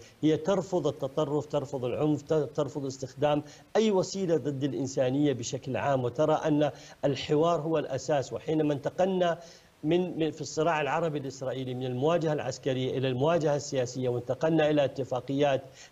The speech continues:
كامب ديفيد وعربة وخلافها، أصبح هذا النهج الذي تتبناه الدول، ولكن ما لا تريده إسرائيل هي الوصول للحل العادل الذي دعت إليه المملكة وأصبحت مبادرة عربية.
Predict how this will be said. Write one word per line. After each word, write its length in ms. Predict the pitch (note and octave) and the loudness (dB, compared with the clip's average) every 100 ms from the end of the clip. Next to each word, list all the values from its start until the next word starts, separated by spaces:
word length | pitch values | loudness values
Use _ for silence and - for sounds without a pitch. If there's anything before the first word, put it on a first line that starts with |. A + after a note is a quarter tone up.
| - | -2
كامب 260 | C#3+ C3+ | 0 0
ديفيد 460 | A#2 D3 B2 C3+ A#2 | 0 0 0 -4 -2
وعربة 640 | A#2+ A2 C#3+ C#3+ C3+ C3+ | -2 0 0 0 0 -2
وخلافها، 1200 | B2+ C3 C3+ - - - D3 D3 D#3 D#3 D3+ D#3 - - - | 0 -2 -2 -6 -20 -6 0 2 0 0 -2 -4 -6 -10 -6
أصبح 360 | F#3+ F3+ D#3+ G3 | -4 -4 -4 -2
هذا 160 | G3+ | 0
النهج 340 | F#3+ G3 F3 E3 | 0 -2 -2 -4
الذي 280 | E3+ E3 E3+ | -4 -4 -6
تتبناه 600 | F3 F3 D3+ F3 F#3+ F3+ | -6 -4 -4 0 2 2
الدول، 340 | D#3+ F#3+ D#3+ | 2 0 2
ولكن 500 | D#3+ F3+ - E3+ D#3 | 4 2 0 -2 0
ما 120 | G3+ | 2
لا 140 | A3+ A3 | 2 0
تريده 520 | G3 G#3 F#3+ D#3+ E3+ | -2 -6 -6 -6 -6
إسرائيل 560 | - D3 - D3+ C#3+ - - _ _ F3 | -4 -4 0 0 0 -4 -18 _ _ 2
هي 120 | F3+ | 4
الوصول 500 | F3 F3 - B3 A3+ | 4 0 -2 0 0
للحل 420 | G#3 - G#3 G3+ | 0 -2 -4 -2
العادل 500 | F3+ E3+ G3+ F3+ E3 | -2 -2 0 -2 -2
الذي 300 | D#3+ D#3 E3+ | -4 -2 -2
دعت 340 | F3 F3+ F3+ | -2 -2 -2
إليه 200 | F3+ F3+ | -2 0
المملكة 440 | E3 E3+ F3 F3 D#3 | 0 0 0 -2 -2
وأصبحت 480 | E3+ - D#3+ D#3 D#3 | -2 -2 -4 -2 -2
مبادرة 440 | D#3 F3 E3 D#3 | 0 0 2 2
عربية. 540 | C#3 D#3 D#3 E3+ C3+ | 2 2 0 2 0